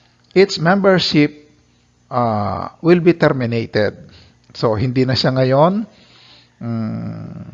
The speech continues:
member ng alliance. Para siyang, para siyang member ng isang organization na tinanggalan ng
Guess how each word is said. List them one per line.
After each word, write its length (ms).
member 460
ng 160
alliance. 880
Para 240
siyang, 320
para 240
siyang 640
member 480
ng 160
isang 240
organization 720
na 320
tinanggalan 640
ng 120